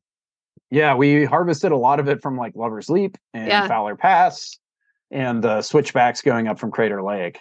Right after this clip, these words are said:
Speaker 1: you know, and we had this dump trailer of all the people in this who deserve thanks. The crew, of course, for moving all the rock, but also Motor Pool for lending us the vehicle and trailer that allowed us to, like, collect all this building material over the past couple years.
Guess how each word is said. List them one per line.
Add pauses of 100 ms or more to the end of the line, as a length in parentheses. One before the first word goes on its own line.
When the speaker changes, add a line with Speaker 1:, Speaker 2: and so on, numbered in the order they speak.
(120)
Speaker 1:
you
know,
and
we
had
this
dump
trailer (480)
of
all
the
people
in
this
who
deserve
thanks. (140)
The
crew,
of
course,
for
moving
all
the
rock,
but
also
Motor
Pool
for
lending
us
the
vehicle
and
trailer (600)
that
allowed
us
to,
like, (180)
collect
all
this
building
material
over
the
past (420)
couple
years.